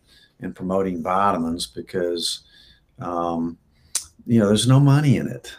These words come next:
and, and they're off patent, they're all, you know, and so that's why I think we tend to, you know, in the mainstream medicine, we push a lot of, uh, prescription drugs on people when, uh, really, if they just learn to eat right and take the right supplements, then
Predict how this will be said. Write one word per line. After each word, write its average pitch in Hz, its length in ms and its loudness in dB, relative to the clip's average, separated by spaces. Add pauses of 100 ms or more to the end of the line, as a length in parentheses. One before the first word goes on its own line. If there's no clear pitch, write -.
(160)
and, 95 260 -6
and 98 340 -4
they're 101 140 0
off 107 340 2
patent, 107 600 2
they're 98 180 0
all, 90 220 0
you 120 220 -4
know, 98 160 0
and 95 120 -2
so 104 380 4 (340)
that's 127 240 4
why 113 220 6
I - 20 2
think 104 280 -2
we 101 120 -2
tend 104 320 0
to, 87 260 -2 (1000)
you 101 180 -4
know, 92 100 0
in 92 60 -2
the 87 60 -2
mainstream 104 640 2
medicine, 101 480 2
we 87 140 -6
push - 600 -4 (120)
a 92 120 -14
lot 92 280 0
of, 82 320 -8
uh, 87 100 -8
prescription 85 800 -4 (300)
drugs 104 360 4
on 85 140 -4
people 87 400 -4
when, 87 360 -4 (580)
uh, 90 260 0
really, 98 320 6
if 90 100 -2
they 90 160 2
just - 240 -2
learn 98 200 0
to 87 220 -2
eat 101 240 -2
right 92 380 2
and 85 160 -8
take 95 180 -2
the 95 80 -2
right 87 280 2
supplements, 85 680 -2
then 85 340 -4